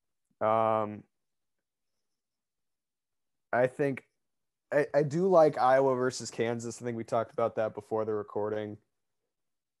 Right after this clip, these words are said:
Um, I'll go Kansas there.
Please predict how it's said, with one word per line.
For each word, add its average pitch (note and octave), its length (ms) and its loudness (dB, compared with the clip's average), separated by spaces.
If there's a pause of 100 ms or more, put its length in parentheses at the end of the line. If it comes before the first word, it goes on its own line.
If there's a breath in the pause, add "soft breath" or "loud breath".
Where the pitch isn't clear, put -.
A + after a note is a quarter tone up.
(420)
Um, G2+ 680 -4 (560)
I'll A#2 140 2
go A2+ 160 0
Kansas A2+ 640 -8
there. G#2+ 540 0